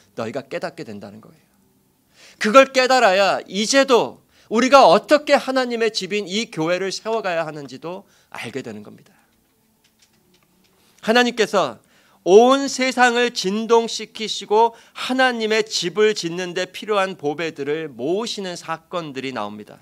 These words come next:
이 진동하다, 쉐이크라는 단어가요, 성경의 여러 곳에 나와요. 그런데 구약에서는 주로 어떤 사건하고 연결이 되냐 하면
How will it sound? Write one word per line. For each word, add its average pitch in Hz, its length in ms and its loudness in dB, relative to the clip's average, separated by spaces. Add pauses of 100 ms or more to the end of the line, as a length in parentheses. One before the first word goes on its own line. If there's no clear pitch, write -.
(680)
이 254 220 -2
진동하다, 208 800 0
쉐이크라는 190 880 -4
단어가요, 117 600 -8
성경의 214 480 -6
여러 147 260 0
곳에 170 260 -8
나와요. 117 560 -10 (280)
그런데 208 240 0
구약에서는 214 760 0
주로 185 260 -2
어떤 233 340 -2
사건하고 214 460 -4
연결이 139 360 -6
되냐 113 280 -8
하면 147 260 -8